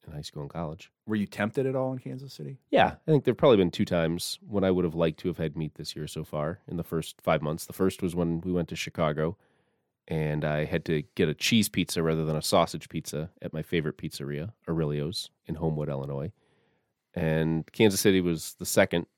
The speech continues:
Speaker 1: I avoided it by not going out with you and Russ Warner, our national sales manager, or anybody else at Toca, to a top-tier barbecue shack.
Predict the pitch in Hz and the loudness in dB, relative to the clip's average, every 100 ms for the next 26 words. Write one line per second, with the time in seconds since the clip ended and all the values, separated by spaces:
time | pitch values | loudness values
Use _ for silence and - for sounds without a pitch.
0 | _ - 98 90 78 _ _ - 82 104 | _ 2 4 4 0 _ _ -4 4 8
1 | 156 110 76 73 - _ _ _ _ _ | 10 8 4 -4 -8 _ _ _ _ _
2 | - 90 82 80 78 78 _ _ _ - | 0 4 4 4 0 -4 _ _ _ 0
3 | 101 104 - 107 95 82 85 98 73 73 | 6 6 6 6 6 8 6 6 4 0
4 | _ _ _ - 82 78 92 104 87 82 | _ _ _ -8 -4 -2 2 4 4 2
5 | 90 117 - 76 80 - 92 98 76 73 | -2 -8 -10 -4 -2 -2 2 2 2 -2
6 | 92 82 82 82 - 78 - 95 78 73 | -6 -6 -4 -4 -6 -6 -2 -2 -2 -6
7 | 73 80 78 82 85 73 78 87 - - | -6 -8 -4 -2 -2 -2 -4 -4 -6 -10
8 | 73 71 71 - _ _ _ - - 87 | -10 -8 -10 -12 _ _ _ -6 2 4
9 | 80 73 73 - _ _ - 98 82 - | 4 2 -4 -8 _ _ 0 2 2 -2
10 | - 92 80 76 - _ _ - _ 87 | 2 4 4 0 -4 _ _ -20 _ 4
11 | 87 80 67 71 - - - | 4 2 -8 -8 -8 -10 -18